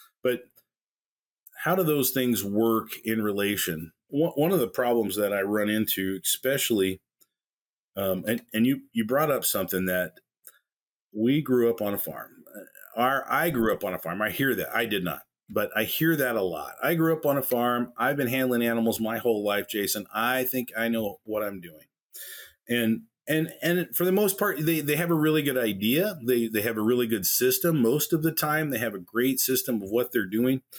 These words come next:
but it doesn't always <laughs> translate well for the animal itself.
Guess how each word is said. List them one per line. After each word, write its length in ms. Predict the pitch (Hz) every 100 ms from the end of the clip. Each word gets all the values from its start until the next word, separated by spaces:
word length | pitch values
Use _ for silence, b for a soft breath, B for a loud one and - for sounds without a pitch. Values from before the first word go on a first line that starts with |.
| B B B -
but 80 | 104
it 140 | 92
doesn't 340 | 123 135 156
always 320 | 127 123 127 123
<laughs> 20 |
translate 560 | - 101 - 113 110 92
well 260 | 92 90 -
for 100 | 101
the 140 | 95 - _
animal 400 | 127 143 131 117
itself. 680 | 98 - - 104 73 67 -